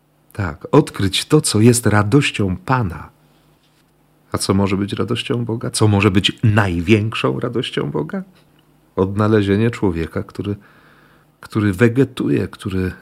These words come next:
żyje śmiercią, żyje w krainie mroku. Dlatego Jezus zamieszkał właśnie tam, na pograniczu.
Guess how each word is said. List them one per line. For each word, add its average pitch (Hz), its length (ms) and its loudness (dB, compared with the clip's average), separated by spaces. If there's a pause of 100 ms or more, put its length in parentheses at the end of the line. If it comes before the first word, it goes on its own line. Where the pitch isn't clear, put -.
żyje 113 680 4
śmiercią, 95 1000 2
żyje 98 300 2
w - 180 -18
krainie 117 680 4
mroku. 101 520 -4 (680)
Dlatego 127 380 4
Jezus - 520 0 (480)
zamieszkał 95 640 0
właśnie 98 460 0 (180)
tam, 92 320 0 (800)
na 92 120 2
pograniczu. 127 800 0